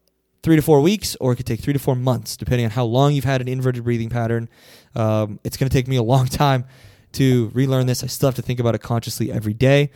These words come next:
Um, yeah, and pay attention to your breath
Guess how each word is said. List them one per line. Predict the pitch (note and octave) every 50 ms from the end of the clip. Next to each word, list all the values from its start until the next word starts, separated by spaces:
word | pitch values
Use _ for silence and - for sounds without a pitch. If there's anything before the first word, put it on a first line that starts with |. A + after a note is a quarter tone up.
| - - - - - - - - - - - - _ _ -
Um, | C#3+ C3+ C#3 C3+ C3+ C3+ C3+ C3 C3 C3 C3 B2+ - - - _ _ _ -
yeah, | - A3+ F#3+ C3+ - _ _ _ _ _ -
and | E3 D3+ D3+ D3 C#3+ - _ _ _ - _
pay | - - F3 F#3 G3
attention | F#3 - - - E3+ F3+ F#3 - - D3 C3+ C3 B2+ - - _ -
to | - - E3
your | D3 B2+
breath | B2+ C3+ B2+ C3 - - -